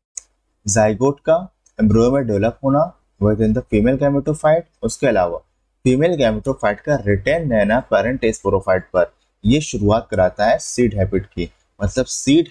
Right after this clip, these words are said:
habit की शुरुआत हो गई कहाँ पर? Heterosporous pteridophyte में। These event, ये भी आपको पूछा गया neat exam में, तो आप याद रखिएगा कि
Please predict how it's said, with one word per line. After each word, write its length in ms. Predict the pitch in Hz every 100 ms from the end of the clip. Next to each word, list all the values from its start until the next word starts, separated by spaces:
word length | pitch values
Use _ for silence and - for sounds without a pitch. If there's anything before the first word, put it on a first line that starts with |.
| -
habit 300 | 98 107 123
की 360 | _ - 156
शुरुआत 480 | 170 - 95 101 107 113
हो 60 |
गई 140 | 117 113
कहाँ 340 | 107 98 95
पर? 180 | 143 190 - _ _ _ _ _ _ _ _ _ _ _
Heterosporous 1200 | 113 113 - 151 160 - 117 - 104 113 151 - - _
pteridophyte 840 | - 101 101 120 117 92 87 _
में। 160 | 82 80 _ _ _ _ _ 92
These 360 | 123 160 -
event, 320 | 113 90 87 - _ _ _ -
ये 120 | 104
भी 140 | 107 139
आपको 640 | 131 - - 156 180 - _ _ _ _ _ _ _ _ _ _ _ _ -
पूछा 240 | 127 135
गया 260 | 98 87 87
neat 220 | 117 127
exam 360 | 110 98 95 87
में, 140 | 82 - _ _ _ 113
तो 40 |
आप 100 | 117
याद 200 | 113 110
रखिएगा 480 | 104 101 104 104 127
कि 300 | 135 127 98